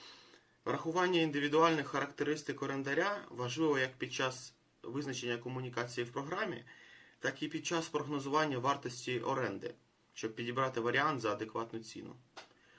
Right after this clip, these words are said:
Тому розробка програмного забезпечення, яке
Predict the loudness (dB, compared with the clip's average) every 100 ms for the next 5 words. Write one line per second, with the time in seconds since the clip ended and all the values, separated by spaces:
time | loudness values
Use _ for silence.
0 | -12 -4 0 2 4 2 2 -2 0 0
1 | 4 2 2 -2 -2 -4 -4 -2 -2 -2
2 | -2 -4 -2 0 0 0